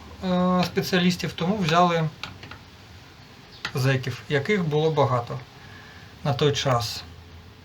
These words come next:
Будували із невеликими перервами більш-менш до сімдесят четвертого року.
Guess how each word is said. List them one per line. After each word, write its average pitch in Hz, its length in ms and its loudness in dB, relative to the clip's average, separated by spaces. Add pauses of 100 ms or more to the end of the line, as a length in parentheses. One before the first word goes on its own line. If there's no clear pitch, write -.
(2500)
Будували 180 560 8
із 156 100 2
невеликими 165 480 2
перервами 143 640 4 (1040)
більш-менш 156 720 0 (1500)
до 151 480 4 (280)
сімдесят 156 400 0
четвертого 156 520 0
року. 202 460 4